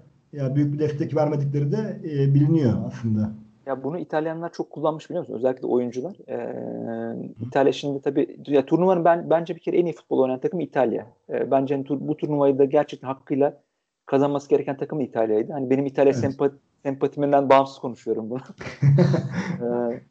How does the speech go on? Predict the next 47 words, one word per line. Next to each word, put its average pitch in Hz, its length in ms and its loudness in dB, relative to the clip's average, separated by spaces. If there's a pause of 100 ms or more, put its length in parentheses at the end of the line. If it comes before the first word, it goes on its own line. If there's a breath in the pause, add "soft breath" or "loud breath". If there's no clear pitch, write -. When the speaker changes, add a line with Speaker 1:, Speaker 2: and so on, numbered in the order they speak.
(140)
Speaker 1:
Abi 120 180 -4
Speaker 2:
ama 156 260 4
Speaker 1:
herkes - 160 0
çok 135 80 -2
Speaker 2:
şöyle 196 220 2
bir 175 60 -6
şey 214 160 2
var. 156 140 2
Speaker 1:
üzüldü. 123 180 -6
Speaker 2:
Şimdi 123 120 -8 (120)
dediğim 135 120 -2 (120)
Speaker 1:
İtalya 127 140 6
Speaker 2:
gibi 127 100 6
Speaker 1:
bir 127 40 6
adım 123 260 4
daha 120 180 4
öndeydi. 117 360 -2 (420)
Aynen 110 200 -6
Speaker 2:
Ha, 110 100 -4
Speaker 1:
öyle. 151 80 -2
Speaker 2:
evet, 160 140 -4
hani 131 120 -8
İtalya 143 240 -4
çok - 160 -14
iyi 135 60 -6
futbol - 300 -10
oynuyor. 113 220 -8
İstersen 147 340 -8
hani 160 100 -10
sonrasında 180 400 -8
bir 165 40 -8
kısa - 240 -10
konuşalım 156 600 -4
bunu. 117 160 -4
Ben, 135 420 -6
e, - 60 -6
o 151 200 2
dönemki 156 260 -2
İtalya 151 280 2
kadrosu, 143 560 -4 (420)
e, 131 120 -6
çok, - 140 -12
çok, 196 140 4
çok 151 160 0
iyi 123 80 0
bir 113 60 -4
kadro 110 320 -2